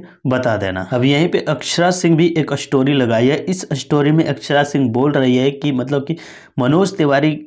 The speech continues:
के साथ यानी कि बा-, बाबा बागेश्वर धाम का मतलब कि कुछ मतलब कथा वगैरह होने वाला है, जिसमें अक्षरा सिंह भी शामिल होगी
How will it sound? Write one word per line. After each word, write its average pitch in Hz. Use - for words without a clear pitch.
के 139
साथ 139
यानी 123
कि 131
बा-, 120
बाबा 135
बागेश्वर 131
धाम 131
का 139
मतलब 135
कि -
कुछ -
मतलब 143
कथा 147
वगैरह 147
होने 143
वाला 131
है, 139
जिसमें 131
अक्षरा 151
सिंह 151
भी 180
शामिल 147
होगी 143